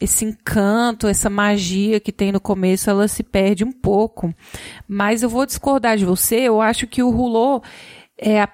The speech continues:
ele perde sim o protagonismo nesse filme. Ele é uma figura que passa por aquelas situações ali, mas ele não,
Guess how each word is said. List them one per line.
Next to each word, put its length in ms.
ele 200
perde 460
sim 220
o 40
protagonismo 800
nesse 260
filme. 640
Ele 180
é 60
uma 140
figura 420
que 140
passa 460
por 160
aquelas 300
situações 800
ali, 180
mas 240
ele 220
não, 180